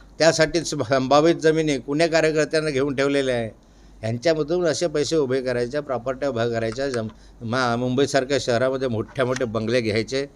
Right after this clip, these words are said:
राज्यपालांच्या, राज्यपाल भवनाच्या शेजारी यांचा बंगला आहे, म्हणजे भला मोठा, कुठून आलं हे? एक वेळ माझी चौकशी झाली पाच वेळा तुमच्या सूचनेनुसार, तुम्हीच करायला लावली. आता माझ्या सूचनेनुसार एक वेळ तर चौकशी करा ओपन तुमची,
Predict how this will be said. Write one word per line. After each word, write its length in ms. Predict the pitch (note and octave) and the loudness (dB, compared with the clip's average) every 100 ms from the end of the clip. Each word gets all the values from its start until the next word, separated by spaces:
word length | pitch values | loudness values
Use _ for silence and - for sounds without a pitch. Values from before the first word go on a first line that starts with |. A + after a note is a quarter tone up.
| - - - | -20 -20 -16
राज्यपालांच्या, 1000 | A2+ B2+ C3 B2+ D3+ D3 D3+ D3+ C#3+ D3+ | -2 2 2 4 2 2 2 0 -2 -2
राज्यपाल 460 | C#3 C#3 C3 D3+ D#3 | 2 2 2 2 2
भवनाच्या 560 | A2 A2+ C3 C#3+ D3 D3 | 2 0 2 2 2 0
शेजारी 340 | C#3 C#3 D3 | 0 0 0
यांचा 200 | D3+ D3 | 0 0
बंगला 220 | D3+ D3 D#3+ | 0 0 2
आहे, 180 | D3+ - - - - | 0 -2 -12 -20 -12
म्हणजे 220 | A#2 B2+ | -4 -2
भला 360 | A#2+ C3+ D3 C#3+ | 2 2 2 2
मोठा, 380 | C#3 - D3+ C3 - - - - - | -2 2 2 2 -6 -20 -20 -12 -6
कुठून 340 | B2+ F3 F#3+ | -2 0 0
आलं 140 | D3+ A2+ | 0 0
हे? 560 | G2+ G2 F#2+ G2 G#2+ - - - - - | 0 -2 -4 -8 -12 -16 -20 -20 -14 -4
एक 180 | C#3 D3+ | -2 0
वेळ 180 | E3 | 0
माझी 300 | D3+ C3 B2 | 2 0 -2
चौकशी 360 | D#3 D#3 B2 C3 | -2 -2 -2 -4
झाली 200 | C3+ D3 | -2 -2
पाच 320 | D3+ D3 C3+ | 0 -2 0
वेळा 140 | C3+ A#2 | -2 0
तुमच्या 340 | B2+ A#2 A#2+ | -2 -2 -2
सूचनेनुसार, 680 | A#2+ A2+ C#3 C3+ A#2+ G#2+ A2 | -2 -2 0 0 0 0 -2
तुम्हीच 300 | B2+ D3 - | -2 -4 -4
करायला 260 | C3 A2+ | -2 -2
लावली. 240 | G2+ F2+ G2+ - - - - | -2 -6 -10 -18 -20 -20 -16
आता 160 | - E3+ | -6 -2
माझ्या 300 | E3+ E3+ E3+ | 0 0 0
सूचनेनुसार 540 | D#3 C#3+ E3 D#3 E3+ | -2 -4 -2 -2 -2
एक 340 | E3 D#3 - E3+ | -2 -2 -2 -2
वेळ 160 | E3 | 0
तर 80 | E3+ | 0
चौकशी 420 | D#3 D#3+ D#3 C#3+ | 0 0 0 -2
करा 180 | D3+ D#3+ | 0 2
ओपन 340 | D#3 D#3 D#3 | 2 0 -2
तुमची, 340 | D#3 D3 D3+ | -2 -4 -4